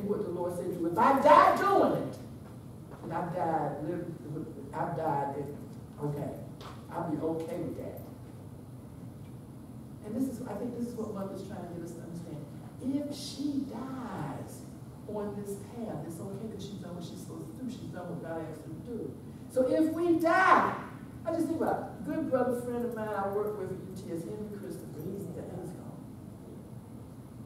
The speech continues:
I think about that. I could be next. Any one of us at any moment in time could be next. Well, we could be next. We don't know.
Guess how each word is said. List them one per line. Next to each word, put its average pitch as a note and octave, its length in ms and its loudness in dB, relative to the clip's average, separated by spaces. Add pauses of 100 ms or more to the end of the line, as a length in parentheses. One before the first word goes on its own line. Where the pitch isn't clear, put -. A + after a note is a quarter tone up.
(140)
I G#3+ 40 -4
think G#3+ 240 0
about - 300 -4
that. - 100 -2
I D4+ 140 6
could G4 160 2
be E4 100 6
next. D#4+ 480 -2 (1040)
Any D4+ 260 2
one B3 280 2
of - 120 -2
us - 160 -4
at - 140 -4
any A#3 240 -2
moment G3+ 340 -6
in E3 140 -10
time - 200 -4
could - 140 -8
be E3 260 -6
next. - 200 -2
Well, C3+ 140 -6
we C3+ 100 -4
could - 160 -10
be D3 320 -8
next. C#3 180 -8
We C4+ 100 -6
don't E3+ 200 -8 (100)
know. A#2+ 140 -8